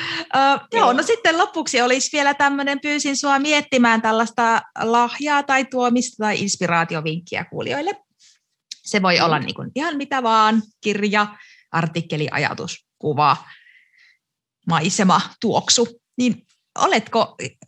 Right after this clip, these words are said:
Speaker 1: oletko kerinyt miettiä, minkä haluaisit lahjoittaa kuulijoille?
Speaker 2: Juu, no ajattelin, ajattelin siis suositella tota, mulla on tossa se, mä oon lukenut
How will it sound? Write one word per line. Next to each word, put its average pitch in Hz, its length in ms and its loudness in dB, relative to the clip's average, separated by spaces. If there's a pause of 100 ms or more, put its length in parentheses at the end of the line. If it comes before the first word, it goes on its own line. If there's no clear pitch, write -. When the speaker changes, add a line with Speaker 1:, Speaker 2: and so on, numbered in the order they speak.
Speaker 1:
oletko 254 340 0
kerinyt 254 380 0 (140)
miettiä, 214 420 2
minkä 196 260 2
haluaisit 202 360 -2
lahjoittaa 220 520 -2
kuulijoille? 254 560 -8 (760)
Speaker 2:
Juu, 294 680 -2
no 277 120 0
ajattelin, 311 640 0
ajattelin 320 400 -2
siis 240 200 -8
suositella 220 640 -6
tota, 214 220 -6 (600)
mulla 208 200 -10
on 180 200 -10
tossa 196 340 -10
se, 220 60 -4
mä 226 120 0
oon 247 100 -2
lukenut 214 280 0